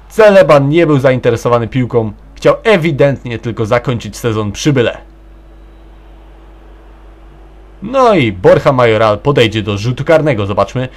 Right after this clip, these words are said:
Borja Majoral! Tak samo jak zawsze i tak samo skutecznie. Naprawdę, ten sposób na rzuty karne w karierze jest bardzo dobry, bo praktycznie jeśli się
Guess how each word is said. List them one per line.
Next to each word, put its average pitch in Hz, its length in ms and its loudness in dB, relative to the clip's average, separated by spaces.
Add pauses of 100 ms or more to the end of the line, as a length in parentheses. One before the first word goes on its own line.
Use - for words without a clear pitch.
(220)
Borja 117 460 0
Majoral! 240 840 4 (380)
Tak 151 260 2
samo 143 260 0
jak 127 180 2
zawsze 127 480 0 (460)
i 247 160 -6
tak - 200 -4
samo 101 280 -6
skutecznie. - 560 0 (1040)
Naprawdę, 247 400 0
ten 202 200 -2
sposób 196 320 -4
na 170 120 2
rzuty 185 280 -6
karne 175 340 -2
w - 60 -8
karierze 143 420 2
jest 135 120 -4
bardzo 113 320 0
dobry, 104 280 -4
bo - 140 -12
praktycznie 208 520 -8
jeśli 156 240 -8
się 139 220 -8